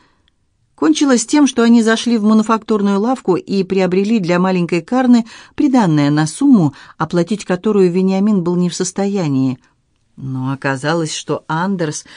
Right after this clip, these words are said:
снабдил Ханну деньгами. Продавщица приняла их за супружескую пару с первенцем. Они не разубеждали ее,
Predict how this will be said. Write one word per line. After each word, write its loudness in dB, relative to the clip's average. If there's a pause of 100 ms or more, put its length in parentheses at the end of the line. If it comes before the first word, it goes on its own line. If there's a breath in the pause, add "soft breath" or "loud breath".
(100)
снабдил -4
Ханну -4
деньгами. -2 (880)
Продавщица 0
приняла -2
их 0
за -2
супружескую -4
пару -2 (200 loud breath)
с -14
первенцем. -4 (540)
Они 0
не 0
разубеждали -2
ее, -2